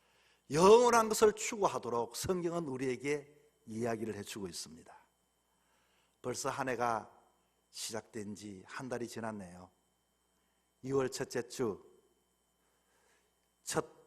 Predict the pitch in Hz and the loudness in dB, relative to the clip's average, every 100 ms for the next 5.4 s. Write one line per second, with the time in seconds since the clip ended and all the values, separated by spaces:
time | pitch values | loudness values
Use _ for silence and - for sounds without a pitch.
0 | _ _ - 139 131 - 143 135 120 123 | _ _ -12 -10 -8 -6 -4 -4 -6 -6
1 | 131 - 131 127 120 113 117 113 113 113 | -8 -6 -4 -2 0 0 -2 -2 -4 -6
2 | 113 - 135 131 - 135 - 135 131 131 | -8 -8 -4 -4 -2 -6 -2 0 0 -4
3 | - 135 135 151 - 117 110 - _ _ | -6 -2 -2 -2 -4 -6 -8 -16 _ _
4 | _ _ _ _ _ 139 151 151 156 143 | _ _ _ _ _ 0 0 -2 -8 -2
5 | 143 131 104 | -2 -2 -6